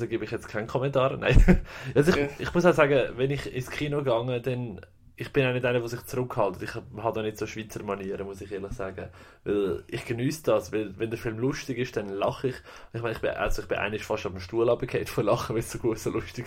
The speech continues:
Speaker 1: war.
Speaker 2: Ja, ich meine, ich wollte nur damit sagen, der Alkohol ist vielleicht ein bisschen verstärkt.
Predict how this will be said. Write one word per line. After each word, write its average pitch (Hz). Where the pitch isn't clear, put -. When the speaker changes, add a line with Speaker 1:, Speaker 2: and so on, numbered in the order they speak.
Speaker 1:
war. 110
Speaker 2:
Ja, -
ich 156
meine, 143
ich -
wollte 147
nur 156
damit 147
sagen, 139
der 143
Alkohol -
ist -
vielleicht -
ein -
bisschen -
verstärkt. -